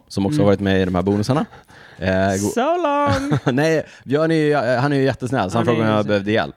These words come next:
Speaker 2: Ja.
Speaker 1: Det behövde jag, men jag sa nej.
Speaker 2: Mm.
Speaker 1: Jag ville inte förstöra Björns
Speaker 2: Nej.
Speaker 1: dag också. Eh, Guayen Minchot, eh, körde förbi precis, tror jag, när jag hade lyckats laga.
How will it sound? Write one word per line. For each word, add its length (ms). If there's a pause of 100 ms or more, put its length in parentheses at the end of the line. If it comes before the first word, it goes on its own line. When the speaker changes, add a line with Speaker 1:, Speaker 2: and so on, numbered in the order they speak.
Speaker 2:
Ja. 280
Speaker 1:
Det 120
behövde 320
jag, 180
men 80
jag 100
sa 120
nej. 360
Speaker 2:
Mm. 220 (120)
Speaker 1:
Jag 80
ville 160
inte 140
förstöra 280
Björns 260
Speaker 2:
Nej. 80
Speaker 1:
dag 140
också. 220 (360)
Eh, 340
Guayen 560
Minchot, 840 (280)
eh, 100 (1080)
körde 280
förbi 220
precis, 680
tror 180
jag, 120
när 60
jag 80
hade 560
lyckats 600
laga. 560